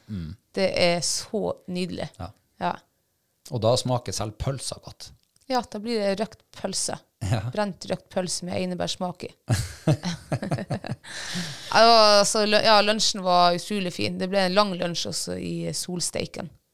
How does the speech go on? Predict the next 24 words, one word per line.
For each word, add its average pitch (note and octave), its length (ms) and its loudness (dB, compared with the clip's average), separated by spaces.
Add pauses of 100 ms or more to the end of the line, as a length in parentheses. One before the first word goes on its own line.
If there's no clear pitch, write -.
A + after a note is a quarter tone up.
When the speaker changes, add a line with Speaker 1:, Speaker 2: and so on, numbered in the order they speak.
(200)
Speaker 2:
Det A2+ 100 -2
Speaker 1:
Mm. G3 60 0
Speaker 2:
var, F3 400 -2 (260)
det F#3 140 -6
var F3 120 -2
fint. A2 340 -8 (340)
Men, A#3 280 2
eh, G#3 280 8 (840)
det B3 100 -2
var B3 100 8
jo A3 60 4
ikke G#3+ 160 0
rype B3 260 -2
hjemme. F#2+ 300 2 (320)
Eh, F#3+ 320 0 (280)
vi G#3+ 120 -4
skulle G#3+ 240 -4
jo F#3+ 80 0
lagt - 140 -6
i, G#2+ 260 -4
jakte F3+ 560 -4
lirype, G#3+ 720 0
så - 320 -6
ikke - 540 -10